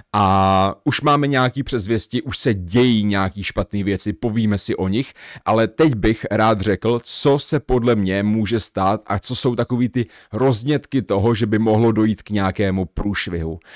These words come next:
No tak za prvé jsou to olympijské hry ve Francii. A jsou to olympijské hry v zemi, kde je velká muslimská menšina.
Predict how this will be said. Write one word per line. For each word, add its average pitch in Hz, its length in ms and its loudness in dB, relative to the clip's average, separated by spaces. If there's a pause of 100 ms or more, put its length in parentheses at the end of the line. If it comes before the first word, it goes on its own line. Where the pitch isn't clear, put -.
(140)
No 139 60 -6
tak 170 160 2
za 127 140 0
prvé 143 340 2
jsou 139 160 -2
to 120 140 0
olympijské 123 680 2
hry 113 180 2
ve 95 120 4
Francii. 82 720 -4 (420)
A 90 240 2
jsou 147 140 0
to - 140 0
olympijské 135 560 2
hry 127 180 2
v 95 80 -2
zemi, 95 360 0
kde 107 140 -2
je 101 160 4
velká 113 420 2
muslimská 98 760 -2
menšina. 85 500 -6